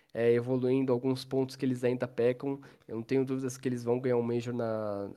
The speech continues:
a, nos próximos, nos próximos anos, né?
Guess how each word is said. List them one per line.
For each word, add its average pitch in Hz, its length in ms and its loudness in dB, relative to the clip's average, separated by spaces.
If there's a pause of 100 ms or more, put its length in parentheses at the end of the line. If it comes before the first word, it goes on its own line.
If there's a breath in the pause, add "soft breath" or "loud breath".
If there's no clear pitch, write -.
(120)
a, 95 220 -8
nos 104 180 -10
próximos, 117 640 -6
nos 117 200 -14
próximos 113 680 -10
anos, 98 320 -8
né? 104 80 -12